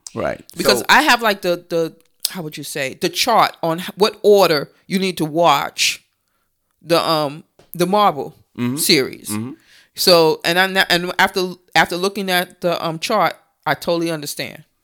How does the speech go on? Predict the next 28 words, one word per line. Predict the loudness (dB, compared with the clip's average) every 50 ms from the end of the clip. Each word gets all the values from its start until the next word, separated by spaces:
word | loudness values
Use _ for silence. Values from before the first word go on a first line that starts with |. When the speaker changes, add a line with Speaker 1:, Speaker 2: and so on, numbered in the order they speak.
| _ -14
Speaker 2:
I | -14
totally | -12 -6 0 2 2 2 2 0 -6
understand | -8 -12 -12 -8 -8 -8 -8 -6 -8
why, | -8 -8 -8 -8
what | -8 -6 -6
Speaker 1:
Yeah, | -6
Speaker 2:
you | -8
said. | -8 -8 -8 -6
Speaker 1:
so | -2 -2 0 2
I | 2 4
would, | 4 2 0 0 0
I | -2 0
would | 0 0 -2 -4 -6 -8
love | -10 -6 -2 0 0 0 0 -4
to | -8 -8
know, | -6 -6 -4 -2 -2 -2 -2 -2 -4 -6 -8 -10 -12 -18 _ _ _ _ _ _ _ _ -6
and, | -6 -6 -6 -8 -8
and | -8 -8 -4 -4
thinking | -4 -4 -4 -4
about | -4 -4 -4 -4 -4 -6 -6
this, | -8 -8 -8 -8 -10 -14 -20 _ _ _ _ _ _ _ _ _ _ _ _ _ _ _ _ _
sh-, | -18 -14 -12 -12 -10 -8 -8 -8
her | -8 -8 -4 -2 0 0 2 0
life | 0 -2 -2 -4 -4 -2 -2 -2 -2 -2 -4 -6 -10 -18 -20 -12
probably | -6 -4 -2 -2 -2 -2 -4 -6 -8
fit | -8 -12 -20 -18 -10 -6 -4 -4 -4 -6 _ _ _ _ _ -10
in | -8 -8 -8
between | -8 -10 -12 -12 -14 -12 -8 -6 -6 -6 -6 -6 -6 -8 -8 -10 -10 -12 -14